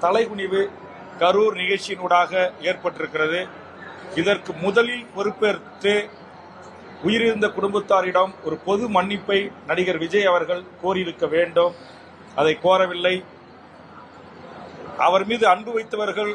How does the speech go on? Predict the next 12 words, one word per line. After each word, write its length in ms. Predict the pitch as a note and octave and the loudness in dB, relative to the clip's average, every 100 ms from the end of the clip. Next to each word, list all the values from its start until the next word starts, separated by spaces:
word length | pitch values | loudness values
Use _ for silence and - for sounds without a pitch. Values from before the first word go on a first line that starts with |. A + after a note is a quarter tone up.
| F#3 | 0
அவரை 260 | E3+ F3+ | 0 4
அப்படி 320 | F3 E3 G#3 | 2 0 -2
என்ன 200 | G#3+ G#3+ A3 F#3 D#3 - - - - | -2 2 2 4 0 -4 -16 -20 -8
தாக்குதல் 320 | F3 G3+ G#3+ G3+ | 0 2 2 -2
நடத்தி 260 | F#3 F#3+ | -2 -2
விடுவார்கள்? 480 | F#3+ F3 E3+ D#3+ D3+ - - - - - C#3 | -2 2 2 2 -2 -6 -18 -20 -20 -18 0
எதையும் 440 | F3 G3 G#3+ A3 | 2 2 0 0
எதிர்கொண்டு 640 | F3+ G3 G3 F#3 F#3+ G3+ G3+ - - - - | 0 2 0 0 0 0 -2 -14 -20 -20 -2
மருத்துவமனைக்கு 680 | D#3 G#3 G#3+ G#3 G3 F#3 F3+ | 2 2 2 -2 -2 -2 -4
சென்று 360 | F3+ E3+ F3+ F#3 | -8 -6 0 4
ஆறுதல் 460 | E3 F#3+ F#3+ F3+ D#3+ | 6 4 0 -12 -10
சொல்லி, 360 | D#3+ E3+ F3+ | -8 -8 -8